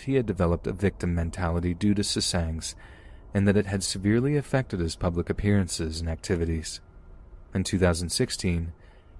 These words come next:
Hechul of Super Junior described intense feelings of paranoia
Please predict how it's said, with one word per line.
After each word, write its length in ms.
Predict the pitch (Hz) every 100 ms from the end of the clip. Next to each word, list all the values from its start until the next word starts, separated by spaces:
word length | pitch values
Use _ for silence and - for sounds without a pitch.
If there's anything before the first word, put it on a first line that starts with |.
| -
Hechul 500 | 151 - 101 95 101
of 160 | 82 78
Super 380 | - 117 - 87
Junior 500 | 80 104 104 85 80
described 560 | 87 - - 113 107
intense 560 | - 110 - 151 160 -
feelings 480 | - 131 95 82 87
of 60 |
paranoia 720 | - 95 82 90 104 87 78